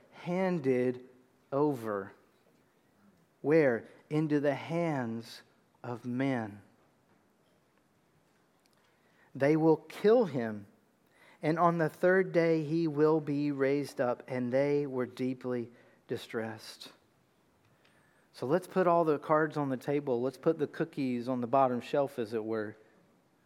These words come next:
The whole point of the temple tax is Jesus is the ransom. He is the coin that exchanges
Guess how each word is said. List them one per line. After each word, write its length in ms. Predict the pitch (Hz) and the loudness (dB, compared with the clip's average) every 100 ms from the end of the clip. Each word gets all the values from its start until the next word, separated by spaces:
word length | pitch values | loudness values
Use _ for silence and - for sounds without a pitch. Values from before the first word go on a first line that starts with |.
| _ _ _ _ _ _ _ - | _ _ _ _ _ _ _ -6
The 120 | 123 | -4
whole 220 | 117 185 | 0 0
point 280 | 180 170 180 | 0 0 0
of 80 | 135 | 0
the 60 | 120 | -4
temple 400 | - 170 151 131 | -6 -6 -6 -6
tax 440 | 139 123 123 - | -4 -4 -6 -10
is 180 | 113 110 | -12 -12
Jesus 800 | 113 117 147 170 135 127 120 - 143 | -12 -6 -4 -4 -4 -6 -8 -10 -6
is 460 | 143 143 127 - - | -4 -4 -6 -10 -10
the 120 | 123 | -6
ransom. 600 | 113 117 131 123 - 113 - _ _ - - | -4 -4 -6 -8 -12 -16 -18 _ _ -20 -14
He 380 | - 196 190 - | -4 -2 -2 -2
is 360 | 170 175 175 143 | 0 2 0 -2
the 140 | 139 | -6
coin 600 | - - 180 175 151 135 | -4 -2 0 2 0 0
that 180 | 143 147 | 2 2
exchanges 920 | 143 - - 160 165 175 135 123 117 | 0 -6 -8 -4 -2 -2 -2 -2 -4